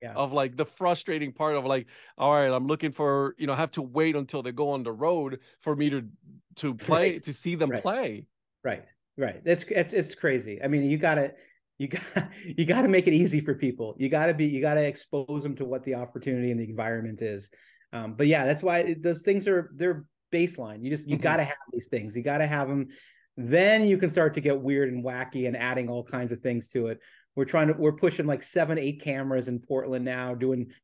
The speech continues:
Speaker 1: drone footage and all kinds of fun things. And, but you gotta start with a couple, you gotta start with two cameras, and then you gotta work your way up to, you know, live, all kinds of other things you might wanna do as well.
Speaker 2: So let's talk about, a-, a-, and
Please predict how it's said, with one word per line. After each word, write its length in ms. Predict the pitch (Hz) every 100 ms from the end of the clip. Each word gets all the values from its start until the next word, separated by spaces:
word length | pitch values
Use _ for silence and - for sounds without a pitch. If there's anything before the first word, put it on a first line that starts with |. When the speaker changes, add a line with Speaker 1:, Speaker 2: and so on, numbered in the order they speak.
| -
Speaker 1:
drone 400 | 131 143 139 143
footage 480 | 147 135 131 127
and 80 | 127
all 140 | 131 131
kinds 260 | 135 127
of 80 | 127
fun 260 | - 127 127
things. 400 | 131 123 120 117
And, 160 | 117 - - -
but 140 | - -
you 60 |
gotta 160 | 175 185
start 260 | - 277 226
with 140 | 202
a 40 |
couple, 320 | - 240 185 175
you 40 |
gotta 140 | 170 165
start 240 | 170 190
with 80 | 196
two 100 | 220
cameras, 520 | - 165 143 139 139
and 100 | 135
then 80 | 135
you 80 | 135
gotta 180 | 139 135
work 280 | 139 143
your 100 | 160
way 160 | 147 143
up 180 | 143 143
to, 260 | 147 135 131 - - _ -
you 120 | 143
know, 180 | 131 135
live, 640 | 147 123 123 127 135 123 _ _ -
all 180 | 123
kinds 300 | 127 131 127
of 80 | 123 117
other 140 | 117 113
things 260 | 123 113
you 60 | 113
might 180 | 113 117
wanna 180 | 113
do 200 | 107 113
as 100 | 110
well. 300 | 110 113 120 _ _ _ _ _ -
Speaker 2:
So 200 | - 202
let's 160 | 208 226
talk 140 | 269
about, 360 | 240 190 170 135
a-, 20 |
a-, 460 | 165 156 156 151 147
and 240 | 139 131